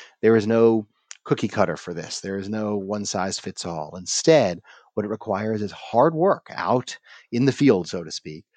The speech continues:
understanding in a given community, whether it's educators, whether it's community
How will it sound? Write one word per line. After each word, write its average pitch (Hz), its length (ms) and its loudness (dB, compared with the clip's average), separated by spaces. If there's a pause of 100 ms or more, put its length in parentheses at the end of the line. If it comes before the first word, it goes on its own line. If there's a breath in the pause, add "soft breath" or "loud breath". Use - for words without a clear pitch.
(360 soft breath)
understanding 135 760 0
in 110 80 -2
a 110 40 -4
given 127 280 -2
community, 110 500 -2
whether 104 400 0
it's - 560 -6
educators, 113 720 -6
whether 101 380 -4
it's - 300 -6 (340 loud breath)
community 120 720 0